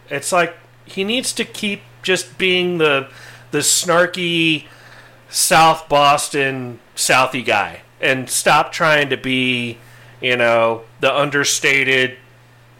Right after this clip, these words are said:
serious, you know, tough guy. He just doesn't pull that off. And I don't know why. I don't know. I think he actually directed that Live by Night movie, and it was,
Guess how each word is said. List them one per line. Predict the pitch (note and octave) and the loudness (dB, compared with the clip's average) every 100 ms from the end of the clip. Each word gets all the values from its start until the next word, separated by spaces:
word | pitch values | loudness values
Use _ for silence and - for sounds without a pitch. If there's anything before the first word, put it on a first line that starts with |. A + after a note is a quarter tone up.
| - | -10
serious, | - - D3 C#3 C3 C3 B2 A#2 - - - - - | -4 0 2 2 2 2 2 0 -4 -6 -12 -20 -12
you | D#3 B2+ | -4 -2
know, | A#2+ A#2 A2+ A2+ A2 - - - - | 2 2 2 0 -6 -18 -20 -20 -14
tough | - D3 C3+ - | -4 0 0 -2
guy. | A#2 F#2 F2+ | -4 -2 -6
He | G#3+ | -6
just | A3+ C#4 | -4 -2
doesn't | D4 C#4 C4 | 0 0 -2
pull | - A#3 | -2 0
that | G#3+ F#3 | 2 2
off. | F#3+ C4 G#2 F2+ D3+ | 2 -2 -4 -8 -8
And | C#3+ | -2
I | E3+ | 0
don't | G#3+ | 2
know | G3 | 0
why. | D3 D3 E3+ E3+ D#3+ C#3+ C#3 - _ _ _ _ _ _ _ _ _ - | 0 0 2 2 2 0 -4 -18 _ _ _ _ _ _ _ _ _ -6
I | D#3 | -2
don't | D#3+ | 2
know. | D3 C3+ - _ _ | 0 -2 -12 _ _
I | E3 F#3 | -2 0
think | C#4 - | -2 -2
he | B3 | 2
actually | A3 A3 F3+ | 2 2 -2
directed | C#3 B2+ F3 - C#3 | -2 0 0 -2 -2
that | A#2+ G2+ | -2 0
Live | A#2 A2+ | -4 -2
by | A2 G#2+ | -4 -2
Night | A2+ B2 | -4 -6
movie, | G#2+ G2+ G#2 | -8 -8 -8
and | B2 | -6
it | G2+ | -6
was, | A2 G#2 - | -8 -10 -12